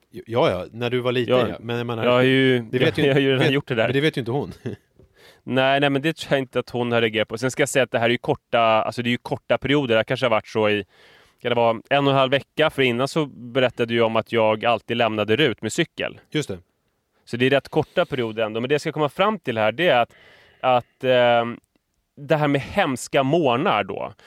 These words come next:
Speaker 2: det var ju en del av någon slags småbarnstillvaro som ändå, alltså småbarnstillvaro, säg att den pågick i då sju år eller så.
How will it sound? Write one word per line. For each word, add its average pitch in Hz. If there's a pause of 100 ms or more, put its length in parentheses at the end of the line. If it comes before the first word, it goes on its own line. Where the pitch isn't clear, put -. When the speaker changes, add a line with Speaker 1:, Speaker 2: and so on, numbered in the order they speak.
(200)
Speaker 2:
det 156
var 170
ju 165
en 127
del 110
av 104
någon 107
slags -
småbarnstillvaro 110
som 120
ändå, 104 (200)
alltså -
småbarnstillvaro, 117
säg 131
att 120
den 107
pågick 101
i 101
då 73
sju 147
år 160
eller -
så. -